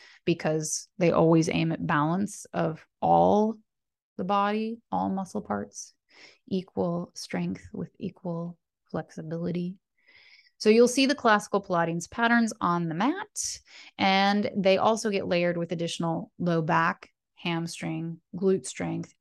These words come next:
and balance challenges in this season to physically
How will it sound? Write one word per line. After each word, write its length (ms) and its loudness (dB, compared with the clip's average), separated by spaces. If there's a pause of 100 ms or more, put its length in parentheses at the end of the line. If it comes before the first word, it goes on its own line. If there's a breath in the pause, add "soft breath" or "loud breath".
and 320 -2
balance 560 -4
challenges 800 -6 (100)
in 380 0 (100)
this 520 -6
season 720 -2 (400)
to 400 -6
physically 720 0